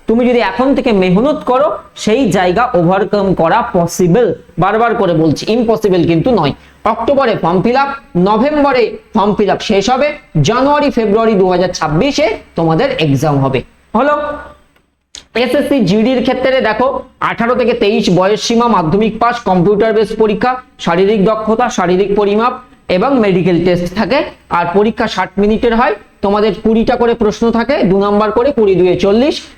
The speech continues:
আহ, রিজনিং কুড়িটা প্রশ্ন, আহ, জিকে কুড়িটা, গণিত কুড়িটা, আর ইংরাজি আর হিন্দি তুমি অপশন পাবে, চাইলে ইংরাজিও নিতে পারো,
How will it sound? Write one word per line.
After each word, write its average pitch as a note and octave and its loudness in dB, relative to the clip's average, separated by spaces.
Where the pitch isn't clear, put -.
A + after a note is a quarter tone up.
আহ, F3 0
রিজনিং G3+ 2
কুড়িটা G#3 0
প্রশ্ন, A#3 0
আহ, F3 0
জিকে G3 0
কুড়িটা, A3+ -2
গণিত G#3 2
কুড়িটা, A3+ 0
আর G#3 -6
ইংরাজি C#4+ 0
আর D4 0
হিন্দি A#3 2
তুমি A#3 0
অপশন A3+ -2
পাবে, C4 0
চাইলে G#3 -2
ইংরাজিও F3+ 0
নিতে B3 0
পারো, C#4 0